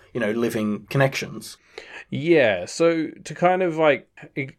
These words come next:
Speaker 2: uh, extend on what you were talking about before with, like, how an emotional attack was so perfect by Miss
Speaker 1: Yeah,
Speaker 2: Lewis right now,
Speaker 1: yeah.
Speaker 2: like, 'cause obviously it's great for Rose, but, um,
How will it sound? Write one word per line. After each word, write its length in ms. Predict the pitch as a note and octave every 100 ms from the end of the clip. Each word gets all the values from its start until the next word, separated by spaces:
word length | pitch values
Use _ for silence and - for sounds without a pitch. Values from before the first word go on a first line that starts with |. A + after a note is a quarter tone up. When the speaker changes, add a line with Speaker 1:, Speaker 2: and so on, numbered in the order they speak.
| _
Speaker 2:
uh, 40 | A#2+
extend 880 | - - - B2 - - B2+ B2 F3
on 140 | D3+
what 140 | B2 A#2+
you 60 |
were 40 | B2
talking 320 | B2+ A2 A#2
about 220 | A2 A#2+
before 560 | G#2+ - A2+ A#2+ G3 F3+
with, 320 | A#2+ G#2+ - _ _
like, 340 | - A2 G#2 -
how 480 | A#2+ A2+ G#2+ G#2+ -
an 160 | - A#2
emotional 540 | A2 A2 - B2+ G#2+
attack 380 | G2+ A#2 C#3+ -
was 140 | A2
so 140 | - G#2
perfect 480 | A2 G#2+ - - -
by 100 | G#2+
Miss 180 | G2+
Speaker 1:
Yeah, 120 | B2 A2+
Speaker 2:
Lewis 200 | A2 B2
right 140 | A2+
now, 80 | A#2
Speaker 1:
yeah. 100 | A2+
Speaker 2:
like, 180 | G#2 G2+
'cause 140 | - G#2+
obviously 300 | G2+ - G2+
it's 100 | -
great 220 | A2+ G#2+
for 120 | G#2
Rose, 320 | G#2 G#2 G2+
but, 200 | - G#2
um, 300 | G2+ G2 G2